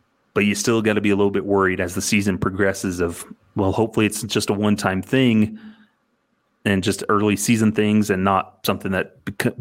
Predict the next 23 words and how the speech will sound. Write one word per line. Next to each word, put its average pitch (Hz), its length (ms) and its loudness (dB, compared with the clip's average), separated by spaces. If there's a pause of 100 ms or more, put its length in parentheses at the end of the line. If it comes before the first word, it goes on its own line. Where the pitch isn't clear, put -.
be-, 120 120 2
gets 113 240 0
progressively 101 560 0
worse 95 380 0
as 95 140 2
the 95 80 -8
season 101 320 0
goes 90 220 -2
on 113 360 2 (960)
and 95 300 2
results 95 340 -2
in 98 80 2
having 95 200 0
to 92 60 0
get 92 160 -2
Tommy 95 260 0
John 107 280 2
surgery. 104 380 2
'Cause 117 140 -2
then 165 100 2
that 165 180 2
leaves 156 240 2
his, 117 340 0